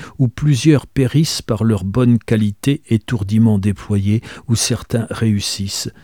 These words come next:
par leur mauvaise bien employée. Avant tout,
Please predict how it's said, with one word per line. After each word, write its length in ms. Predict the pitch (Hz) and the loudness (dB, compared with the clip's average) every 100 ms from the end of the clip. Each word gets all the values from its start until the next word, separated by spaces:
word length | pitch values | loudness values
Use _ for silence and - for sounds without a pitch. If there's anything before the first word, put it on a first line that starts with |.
| - _ _ - | -20 _ _ -8
par 160 | 107 107 | -4 -2
leur 200 | 104 95 | -2 0
mauvaise 560 | 101 - 98 98 - - - | -2 -4 -6 -6 -8 -16 -20
bien 280 | - 107 104 | -6 -2 0
employée. 640 | 101 - 95 90 80 80 _ _ _ _ _ _ _ _ _ _ _ _ _ _ _ _ _ _ _ _ _ _ _ _ _ _ _ _ _ _ _ - | 0 -2 -6 -6 -8 -10 _ _ _ _ _ _ _ _ _ _ _ _ _ _ _ _ _ _ _ _ _ _ _ _ _ _ _ _ _ _ _ -4
Avant 300 | 101 110 113 | 0 2 2
tout, 280 | - 127 | 2 0